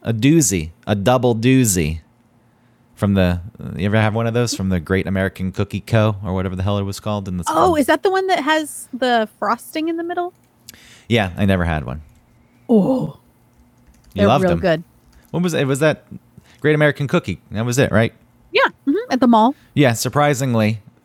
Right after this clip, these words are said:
Speaker 1: uh, this is not the topic, but surprisingly, I never, I, I think I've had,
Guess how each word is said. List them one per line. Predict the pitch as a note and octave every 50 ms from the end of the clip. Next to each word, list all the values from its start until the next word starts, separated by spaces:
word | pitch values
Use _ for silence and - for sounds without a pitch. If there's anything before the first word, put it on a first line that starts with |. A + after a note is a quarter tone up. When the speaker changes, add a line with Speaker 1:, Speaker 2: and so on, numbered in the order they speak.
| _ -
Speaker 1:
uh, | G2+ G#2 E2+ E2 D#2+ E2
this | A2+ A#2+ -
is | G#2 F2+
not | G2 F2 C2
the | D2+
topic, | - - C#2 C#2 - - D2+
but | F#2+ -
surprisingly, | - A#2 F#2+ - D3 D3 E3 E3+ D3 G2+ G2 F2 E2+ E2 E2+ F#2+ - _ _ _ _ _ _ _ _ _ _ _ _ _ _ _ _ _ _ _ _
I | A2 A2+
never, | A2+ A#2+ B2 A#2+ B2+ - - - - _
I, | - A2+ G#2+ F#2+ G2+
I | A2
think | - - A#2+
I've | B2+ B2 A#2
had, | B2+ A#2+